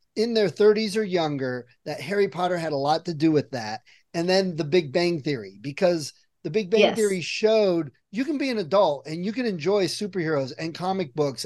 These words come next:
Speaker 1: and statues. It's not dolls. It's not for kids necessarily.
Speaker 2: Yeah.
Speaker 1: And I think those two things have a whole new generation of people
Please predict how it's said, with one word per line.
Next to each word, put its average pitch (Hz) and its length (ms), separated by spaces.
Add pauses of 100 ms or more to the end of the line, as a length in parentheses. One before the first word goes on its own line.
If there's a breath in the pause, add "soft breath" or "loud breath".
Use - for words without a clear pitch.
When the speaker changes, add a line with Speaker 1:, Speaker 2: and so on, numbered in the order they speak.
Speaker 1:
and 156 300 (140)
statues. 156 800
It's 180 180
not 214 220
dolls. 165 440
It's 156 160
not 180 320 (240 soft breath)
for 170 160
kids 202 440
necessarily. 143 760
Speaker 2:
Yeah. - 720
Speaker 1:
And 202 40
I 196 80
think 185 220
those 214 260
two 233 200
things 185 480 (180)
have 160 200
a 156 60
whole 196 360
new 185 300 (120)
generation 175 720
of 139 100
people 185 540